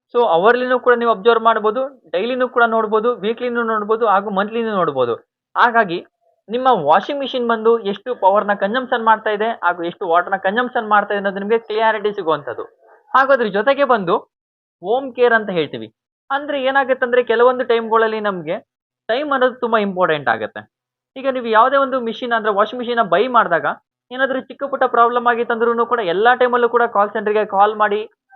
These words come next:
ಟೆಕ್ನಿಷಿಯನ್ ನ ಕರೆಸಿ ಸಾರ್ಟ್ ಔಟ್ ಮಾಡ್ಬೇಕು. But ಈ ಪ್ರಾಡಕ್ಟ್ ಅಲ್ಲಿ ಆ ರೀತಿ ಪ್ರಾಬ್ಲಮೇ ಇಲ್ಲ ನಿಮ್ಗೆ. ಅಂದ್ರೆ ಒನ್ ಟೈಮ್ ಸರ್ವಿಸಿಂಗ್ ಅಂತ ಹೇಳ್ತೀವಿ. ಅಂದ್ರೆ ಇದರಲ್ಲಿ ಬಂದು ನಿಮ್ಗೆ ಹೋಮ್ ಕೇರ್ ಅಂತ ಹೇಳ್ತೀವಿ.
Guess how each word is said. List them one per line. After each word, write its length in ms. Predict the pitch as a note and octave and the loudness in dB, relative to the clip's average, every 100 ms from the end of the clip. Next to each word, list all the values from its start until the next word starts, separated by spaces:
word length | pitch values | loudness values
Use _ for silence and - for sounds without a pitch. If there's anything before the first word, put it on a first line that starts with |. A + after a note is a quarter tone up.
| - - | -8 -4
ಟೆಕ್ನಿಷಿಯನ್ 420 | G#3+ A#3+ A#3+ A3+ | -4 -4 -4 -4
ನ 60 | |
ಕರೆಸಿ 360 | A3 G#3+ A3+ C4+ | 0 0 0 -2
ಸಾರ್ಟ್ 240 | A3+ F#3 G3+ | -2 -2 -2
ಔಟ್ 140 | F#3+ | -2
ಮಾಡ್ಬೇಕು. 500 | F3+ E3 C#3 A#2 G#2 _ _ _ _ G#3 | -2 0 -2 -6 -14 _ _ _ _ -4
But 200 | A#3+ C4 | -4 -4
ಈ 100 | D4 | -4
ಪ್ರಾಡಕ್ಟ್ 380 | B3+ B3 B3 | 0 2 2
ಅಲ್ಲಿ 120 | B3 A#3+ | 4 4
ಆ 40 | |
ರೀತಿ 160 | A#3 A#3 | 2 -2
ಪ್ರಾಬ್ಲಮೇ 480 | E3+ F3+ A#3 B3+ | 2 2 2 -2
ಇಲ್ಲ 180 | A3+ G3 | 0 -2
ನಿಮ್ಗೆ. 320 | E3+ C3+ A2+ G2+ _ | -2 -6 -10 -10 _
ಅಂದ್ರೆ 180 | G3+ A3+ | -4 -2
ಒನ್ 300 | F3 G#3 A#3+ | 2 0 0
ಟೈಮ್ 200 | C4+ C4 | -4 -4
ಸರ್ವಿಸಿಂಗ್ 440 | B3+ A3+ A3+ A3+ G#3 | -6 -6 -6 -8 -4
ಅಂತ 100 | A3 | -2
ಹೇಳ್ತೀವಿ. 420 | G3+ D#3+ B2+ G2+ _ _ _ C4 | -2 -4 -10 -14 _ _ _ -10
ಅಂದ್ರೆ 300 | C4 C#4 B3 | -4 -2 0
ಇದರಲ್ಲಿ 280 | A3 C4+ C4+ | 2 2 2
ಬಂದು 180 | C4 | 0
ನಿಮ್ಗೆ 200 | B3+ B3 | -2 -2
ಹೋಮ್ 320 | B3+ G#3+ B3+ A#3+ | 0 0 0 2
ಕೇರ್ 160 | A#3+ | 2
ಅಂತ 140 | A3 G3+ | 2 -2
ಹೇಳ್ತೀವಿ. 400 | E3+ E3+ A3+ | -4 -6 -10